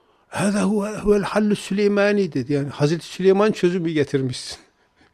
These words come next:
<laughs> Biz Türkiye'de böyle bir terim kullanılmaz. "Ne demek?" dedim, "Hazreti Süleyman çözümü?" "Ya muhteşem bir çözüm getirmişsin." dedi ya. "İyi." dedim, "işte uygulayın." Uygulamadılar. Yıllar geçti, yıllar sonra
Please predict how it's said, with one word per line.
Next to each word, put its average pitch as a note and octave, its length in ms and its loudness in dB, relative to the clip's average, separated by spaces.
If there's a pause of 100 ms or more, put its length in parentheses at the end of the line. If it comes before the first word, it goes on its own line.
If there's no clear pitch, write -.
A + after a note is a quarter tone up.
<laughs> - 640 -20
Biz - 220 -20
Türkiye'de D#3+ 460 2
böyle D#3+ 280 4
bir E3+ 60 2
terim F3+ 340 6
kullanılmaz. G#3 680 2
"Ne F#3 100 6
demek?" F#3 300 6
dedim, C3+ 220 4
"Hazreti C3+ 280 6
Süleyman C3+ 400 2
çözümü?" B2+ 400 -2
"Ya A#2 80 2
muhteşem C3+ 600 0
bir G#3 80 -2
çözüm G#3+ 340 -4
getirmişsin." G3+ 640 -6
dedi C#3 200 -6
ya. D#3 200 -8 (1400)
"İyi." E3+ 180 2
dedim, G3+ 240 2
"işte - 220 -4
uygulayın." G#3 480 -4 (1120)
Uygulamadılar. B2+ 880 -4 (500)
Yıllar F3+ 380 4
geçti, C3+ 380 0
yıllar D3+ 400 2
sonra C3 640 -6